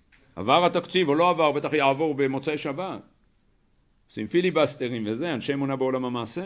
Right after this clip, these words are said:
ו-, בסדר? טק, נוגע בזה. עכשיו, כל אלה שלא רוצים, בית עם הכלה וזה, הכלה, הכלה, הכלה משבת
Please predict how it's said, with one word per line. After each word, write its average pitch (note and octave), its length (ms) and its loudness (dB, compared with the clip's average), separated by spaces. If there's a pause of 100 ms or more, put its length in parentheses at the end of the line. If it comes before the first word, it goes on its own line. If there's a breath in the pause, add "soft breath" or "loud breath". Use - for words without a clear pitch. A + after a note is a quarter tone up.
ו-, C3 220 -12 (1900)
בסדר? F#3 320 -4 (480)
טק, A#3 200 -8 (120)
נוגע F#3+ 360 -12
בזה. F#3 220 -14 (2250)
עכשיו, F#3 560 10
כל F#3 200 2
אלה F3+ 140 4
שלא E3+ 380 4
רוצים, C3+ 500 -2 (400 loud breath)
בית D3 420 6
עם D3 120 2
הכלה D3 600 6
וזה, A2+ 380 0
הכלה, D3+ 480 6
הכלה, A#2+ 560 2 (260 soft breath)
הכלה C#3 340 4
משבת D#3 640 6